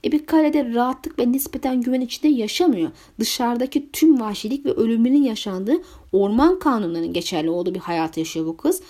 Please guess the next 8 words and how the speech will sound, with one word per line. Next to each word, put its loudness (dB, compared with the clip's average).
E, -4
bu 6
yüzden 6
gerektiğinde 0
hayatta -2
kalabilmek 0
için -10
öldürüyor, 2